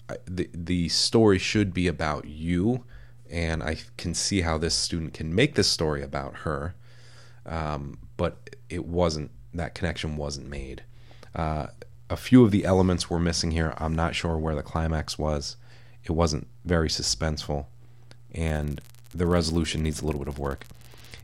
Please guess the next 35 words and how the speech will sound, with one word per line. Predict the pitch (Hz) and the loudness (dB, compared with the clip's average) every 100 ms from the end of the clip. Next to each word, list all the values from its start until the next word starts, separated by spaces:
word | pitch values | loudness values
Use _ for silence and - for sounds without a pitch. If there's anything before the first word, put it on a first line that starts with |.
| - | 6
And | 101 95 - | 8 8 6
this | 95 - - - - - - | 4 6 6 2 -6 -6 2
essay | 98 92 | 4 6
really | 85 90 | 4 4
struggled | 85 85 78 78 | 2 0 0 0
mechanically, | 76 76 95 80 78 76 73 - - - - - - | -2 -2 0 0 -2 -6 -8 -10 -18 -20 -20 -18 -8
as, | 78 73 - - | -6 -4 -4 -4
as | 78 73 | -6 -6
you | 78 | -4
saw | - 71 69 64 - - - - - - - | -4 -2 -4 -6 -12 -18 -20 -20 -20 -18 -6
and | 80 76 | -4 -2
we | 73 | -4
discussed. | 67 - 67 - - - - - - - 107 | -4 -4 -4 -6 -8 -12 -20 -20 -18 -2 6
Uh, | 107 | 6
so | - 131 120 | 10 10 12
I | 143 | 12
would | 175 165 | 12 12
put | 143 - | 8 10
this, | 117 - - - | 8 8 4 4
this | 110 - | 4 4
essay | 87 92 90 | 2 2 0
sort | - 95 90 | 2 2 2
of | 85 - - | 0 -6 -8
in | 87 | -4
the | 85 | -2
lower | 80 92 101 104 101 | -2 4 8 10 10
end | - 80 80 90 - | 6 0 0 -2 -2
grade-wise, | 87 82 76 71 73 101 - - - - - - - - - - - | 0 2 0 -2 -2 -2 -4 -8 -14 -20 -20 -20 -20 -20 -20 -20 -10
a | 85 | -8
high | - - 92 90 | -4 0 4 4
D, | 85 87 85 | 4 2 4
maybe | 85 90 90 87 | 4 4 4 4
a | |
low | 80 82 80 | 4 4 2
C. | 78 - 82 78 73 | 2 0 -2 -2 -4